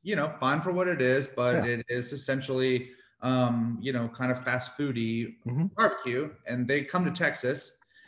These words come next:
Speaker 1: from New York or wherever, and they would eat that, and then they'd go home and they'd get online and be like, "I've had Texas barbecue and it's, it ain't crap," you know?
Speaker 2: Yeah, yeah.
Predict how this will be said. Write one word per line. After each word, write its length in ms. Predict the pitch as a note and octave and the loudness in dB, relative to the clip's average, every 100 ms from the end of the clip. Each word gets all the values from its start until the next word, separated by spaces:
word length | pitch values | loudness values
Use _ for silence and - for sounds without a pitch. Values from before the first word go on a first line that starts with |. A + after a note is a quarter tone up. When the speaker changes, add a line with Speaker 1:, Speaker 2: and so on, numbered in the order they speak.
| _ _ | _ _
Speaker 1:
from 400 | - C3 B2+ B2 | 0 2 4 4
New 80 | B2 | 2
York 400 | B2 B2+ C3+ C3+ | 4 4 2 0
or 60 | |
wherever, 420 | A#2 B2 C3+ G#2+ | 0 2 2 2
and 100 | B2 | 0
they 60 | B2 | 2
would 100 | B2 | 2
eat 200 | D3 E3+ | 0 0
that, 300 | G#2+ A2 B2 | 0 0 0
and 100 | B2+ | 0
then 100 | B2 | 2
they'd 180 | B2 A2+ | 2 0
go 140 | A#2+ | -2
home 420 | A#2 A#3 E3 D3 | 0 2 2 0
and 120 | C#3 A#2+ | 0 0
they'd 200 | B2 B2 | -2 0
get 120 | C3+ | 2
online 520 | B2 C3+ E3 B2 A#2+ | 4 4 4 2 2
and 120 | A2 | 0
be 80 | A#2+ | 2
like, 320 | B2+ A#2 G#2+ - - - - - | 2 2 -2 -8 -20 -20 -20 -4
"I've 200 | D3 D3 | 0 0
had 240 | C3+ A#2+ | 0 -2
Texas 320 | - A#2+ - A2 | -2 -6 -6 -8
barbecue 580 | - A#2+ B2 - B2 A#2 | -2 -2 -2 -4 -2 0
and 100 | B2 | 2
it's, 720 | B2 - - - - - A#2+ A#2 - | 0 -4 -20 -20 -18 -12 -8 -8 -4
it 160 | D3+ | 0
ain't 220 | C3+ A#2+ | 0 0
crap," 500 | - - A#2+ A2+ - | -6 -6 -4 -4 -4
you 100 | B2 | -4
know? 280 | B2 B2 A#2+ | 0 2 2
Speaker 2:
Yeah, 140 | A2+ | 0
yeah. 120 | F#2+ | -2